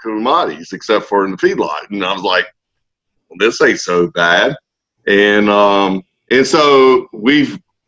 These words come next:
transitioned through the years, but that's the basis of it. A D H D and my wife <laughs> is why we do what,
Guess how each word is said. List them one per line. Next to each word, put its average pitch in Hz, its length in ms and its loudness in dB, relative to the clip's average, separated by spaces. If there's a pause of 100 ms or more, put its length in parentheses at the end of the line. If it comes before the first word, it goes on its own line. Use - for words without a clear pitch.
(100)
transitioned 135 1200 2
through 151 200 2
the 135 80 2
years, 107 520 0
but 98 200 0
that's 160 240 0
the - 80 -4
basis 170 420 0
of 92 240 2
it. 76 180 -6
A 131 140 4
D 139 160 2
H 147 240 -2
D 151 260 4
and 131 240 2 (680)
my 120 160 2
wife 139 420 2
<laughs> - 340 0
is 113 300 0
why 139 260 0
we 143 180 0
do 131 260 0
what, 117 320 2